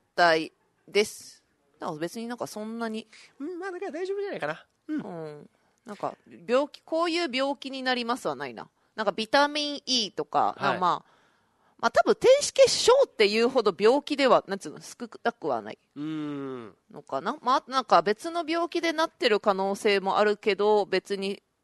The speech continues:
Speaker 1: 再検査じゃないから、そんなに元気。
Speaker 2: <laughs>
Speaker 1: 元気。あのー、
Speaker 2: 全然いい。
Speaker 1: あ、
Speaker 2: 大丈夫？
Speaker 1: ちょっとね、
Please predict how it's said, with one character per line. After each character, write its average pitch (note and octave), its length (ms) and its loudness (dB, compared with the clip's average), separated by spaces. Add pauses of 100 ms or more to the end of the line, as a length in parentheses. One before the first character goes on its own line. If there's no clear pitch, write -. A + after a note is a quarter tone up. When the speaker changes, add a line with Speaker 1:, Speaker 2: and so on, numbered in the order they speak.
(100)
Speaker 1:
再 G#3+ 280 -2
検 B3 280 -4
査 F#3+ 120 2
じ E3 100 -4
ゃ D#3+ 60 -2
な E3 120 -2
い E3+ 60 -4
か D#3 180 0
ら、 D#3+ 120 2
そ F#3 160 -8
ん F3+ 80 -10
な F#3 100 -2
に F3+ 240 -6 (640)
元 F3 180 -2
気。 C3 240 -12 (380)
Speaker 2:
<laughs> - 440 -20
Speaker 1:
元 E3 180 -12
気。 - 160 -20 (320)
あ F#3+ 180 4
の F3+ 560 2
ー、 - 20 -20
Speaker 2:
全 F3 100 -18
然 - 100 -20
い - 80 -20
い。 F3+ 80 -20
Speaker 1:
あ、 E3+ 200 -4
Speaker 2:
大 D3+ 160 -14
丈 G3 120 -20
夫？ A3+ 100 -20
Speaker 1:
ち A#3+ 80 -10
ょ - 20 -8
っ - 40 -8
と F3+ 400 -10
ね、 F3+ 160 -10